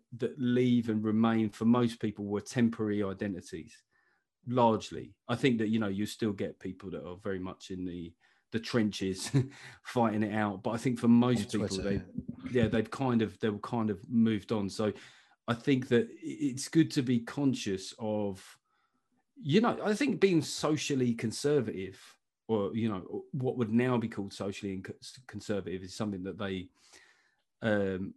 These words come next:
Speaker 1: could do with being mindful of. But that, that's a, to me, that to me is a hard P political identity that perhaps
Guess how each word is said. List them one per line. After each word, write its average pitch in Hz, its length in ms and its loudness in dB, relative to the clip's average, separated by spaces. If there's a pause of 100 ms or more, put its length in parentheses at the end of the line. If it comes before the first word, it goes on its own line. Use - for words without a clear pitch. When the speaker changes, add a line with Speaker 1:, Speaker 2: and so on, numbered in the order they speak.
(100)
Speaker 1:
could 117 160 -2
do 120 160 4
with 107 120 0
being 104 200 2
mindful 104 580 0
of. - 80 -16 (140)
But 95 240 -6
that, 113 300 -6
that's 113 260 -8
a, 107 60 -8
to - 160 -6
me, 113 240 6
that 113 240 -4
to 117 100 0
me 110 80 4
is 101 100 -2
a 98 60 -4
hard 107 360 -6
P 104 220 -4
political 92 480 -10
identity 87 580 -12
that 78 120 -18
perhaps - 560 -14